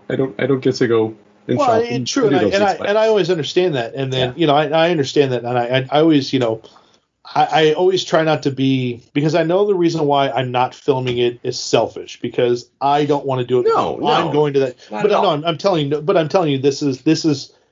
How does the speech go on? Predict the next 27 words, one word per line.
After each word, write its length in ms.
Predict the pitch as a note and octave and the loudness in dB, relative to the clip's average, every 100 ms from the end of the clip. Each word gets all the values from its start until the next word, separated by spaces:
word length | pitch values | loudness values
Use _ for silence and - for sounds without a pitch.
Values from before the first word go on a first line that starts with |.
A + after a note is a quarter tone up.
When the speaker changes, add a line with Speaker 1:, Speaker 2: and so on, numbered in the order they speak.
| - | -2
Speaker 2:
this 180 | D3 D#3 | 0 0
is 100 | D3 | 0
how 140 | C#3+ | 2
I 100 | C3 | 2
feel. 420 | C3 C#3 G#2+ G2 _ _ _ B2 | 2 0 0 -2 _ _ _ -2
Um, 360 | B2+ A#2 A2 _ | 0 0 -2 _
I, 220 | C3+ C#3+ C#3+ | 0 0 2
you 140 | D3 | 0
know, 120 | B2 | 2
I'm 200 | C3 C#3+ | 2 0
going 220 | C3+ D3 D#3 | 2 0 2
to 60 | |
that 160 | E3 E3 | 0 -2
show. 520 | - C3 A#2 A#2 A#2 - | -2 0 2 0 -2 -2
I'm 120 | C3+ | -2
paying 280 | C3+ C#3 C#3 | 0 0 0
money 180 | C3+ C3+ | 0 0
to 100 | C3 | 0
get 120 | C3+ | 0
in 120 | C#3 | 2
that 140 | C#3 | -2
gate. 380 | - A#2 A2+ A2 _ _ _ A#2 | 0 0 0 -6 _ _ _ -2
Um, 380 | A2+ A2+ A2 _ - | 0 0 -2 _ -2
I 180 | C3+ | 2
wanna 220 | C3 B2+ A#2+ | 2 2 2
go 120 | A#2+ | 0
shop. 420 | - G2 - | -2 -4 -6